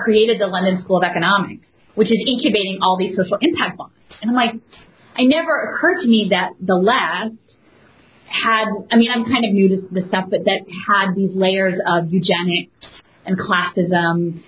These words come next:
and things built in, so that even within sort of, you know, the N H S,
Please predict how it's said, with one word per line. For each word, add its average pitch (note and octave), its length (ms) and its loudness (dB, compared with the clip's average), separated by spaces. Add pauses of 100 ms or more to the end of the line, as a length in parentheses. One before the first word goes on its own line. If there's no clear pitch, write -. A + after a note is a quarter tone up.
(340)
and F3+ 440 -2
things F#3+ 280 2
built F#3 240 2
in, F#3+ 500 0
so G#3 160 2
that G3 340 0
even A3 360 2
within F#3+ 500 0
sort F#3+ 140 0
of, F3 260 -2 (880)
you A3 80 4
know, G#3 60 4
the B3 120 2
N A3+ 100 2
H G#3+ 220 -2
S, A3+ 500 -2